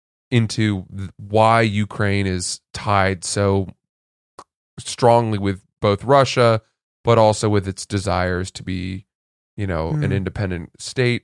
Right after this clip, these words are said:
Speaker 1: and embraced by the West. So anyway, check that out.
Speaker 2: Yeah, interesting. It's definitely a fascinating topic. And also just a classic example of, I guess we don't have to, like, get into this, this late in the episode, but, like, not understanding,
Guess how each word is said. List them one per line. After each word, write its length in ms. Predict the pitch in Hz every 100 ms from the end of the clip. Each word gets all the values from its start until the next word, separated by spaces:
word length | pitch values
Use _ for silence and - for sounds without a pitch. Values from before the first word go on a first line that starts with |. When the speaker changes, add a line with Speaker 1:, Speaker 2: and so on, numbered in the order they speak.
| -
Speaker 1:
and 280 | 95 76 -
embraced 380 | 98 92 80 -
by 120 | 87
the 80 | 80
West. 320 | 62 - -
So 220 | 113 92 _ -
anyway, 280 | 117 - - -
check 200 | 117 -
that 160 | 78
out. 100 | - _ _ -
Speaker 2:
Yeah, 200 | 143 127
interesting. 540 | 143 127 131 135 120 -
It's 180 | 165 -
definitely 280 | 180 175 190
a 80 |
fascinating 880 | - 151 151 - 143 139 135 127 123 _
topic. 560 | - 139 131 139 127 - _ _ -
And 100 | 196
also 220 | 233 269
just 140 | 269
a 80 | 285
classic 440 | - 190 180 190 175
example 600 | 151 147 151 151 165 156
of, 200 | 143 139
I 260 | 156 156
guess 140 | 160 -
we 60 |
don't 100 | 147
have 120 | 131 -
to, 60 |
like, 120 | 131
get 140 | 120 120
into 260 | 120 -
this, 360 | 123 123 - -
this 320 | 139 131 -
late 180 | 143 135
in 60 | 127
the 80 |
episode, 480 | 127 139 147 147 143
but, 120 | 139
like, 300 | 131 127 123 _ _ _ _ _ _ _ _
not 260 | 175 214 240
understanding, 1040 | 240 233 - - 170 180 165 160 147 143